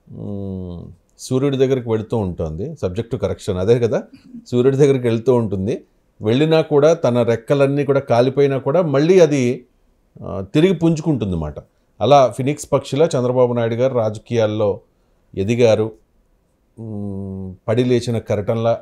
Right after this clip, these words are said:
ఎగిర-, ఆ, ఎదగగలిగారు అని చెప్పేసి. వాస్తవంగా చెప్పాలంటే రెండు వేల పంతొమ్మిది ఎన్నికల్లో ఇరవై మూడు స్థానాలకే పరిమితం అయిన తర్వాత ఇక చంద్రబాబు నాయుడు గారు ఏజ్ అయిపోయింది, ఆయన పని అయిపోయింది అని చెప్పి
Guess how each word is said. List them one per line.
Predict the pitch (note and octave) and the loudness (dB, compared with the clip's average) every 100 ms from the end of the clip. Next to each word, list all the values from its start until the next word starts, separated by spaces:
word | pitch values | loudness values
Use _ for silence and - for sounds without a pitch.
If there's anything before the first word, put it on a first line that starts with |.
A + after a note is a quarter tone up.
| - | -8
ఎగిర-, | G2 G#2+ A2 G2 G2 | -6 -6 -6 -8 -8
ఆ, | F2+ F2 D2+ F2 | -8 -10 -14 -4
ఎదగగలిగారు | G#2 B2 A2+ G#2 G2+ G2+ | 0 2 2 0 0 0
అని | G2 F2+ | -2 -4
చెప్పేసి. | E2 F2+ E2 - _ _ _ | -8 -10 -14 -18 _ _ _
వాస్తవంగా | F2 - A#2+ C#3 | -12 -6 -4 -2
చెప్పాలంటే | C#3 B2+ C3+ C3+ C3 | -2 -2 -2 -4 -6
రెండు | A#2+ A2 | -6 -2
వేల | A#2+ B2 | 0 0
పంతొమ్మిది | A#2 G#2+ G#2 A#2 A#2 | -2 -2 -4 -4 -2
ఎన్నికల్లో | A2+ A2 G#2 A#2 | -2 -4 -4 -2
ఇరవై | A#2+ G#2 A2+ | -2 0 -2
మూడు | A2+ | -2
స్థానాలకే | G#2 A2+ G#2+ G#2 G#2+ | -6 -6 -4 -4 -4
పరిమితం | G#2 G2 G#2+ A2+ | -6 -4 -4 -4
అయిన | G2+ | -4
తర్వాత | G2 F#2+ F#2+ F#2 | -2 0 0 -2
ఇక | C3+ | -6
చంద్రబాబు | C3+ G#2+ G2+ G#2+ G#2 | -6 -6 -4 -4 -4
నాయుడు | G#2 G2+ | -4 -4
గారు | G2 G2 | -2 -2
ఏజ్ | G2 G#2+ | -2 -2
అయిపోయింది, | G#2+ G#2+ G2+ G2 B2 | -4 -4 -4 -4 -6
ఆయన | A2 G2 | -6 -8
పని | - F#2+ | -6 -6
అయిపోయింది | A2 G#2 G#2 G2+ A2 | -4 -4 -4 -4 -4
అని | G#2 G2 | -4 -6
చెప్పి | F#2+ C#3+ | -8 -12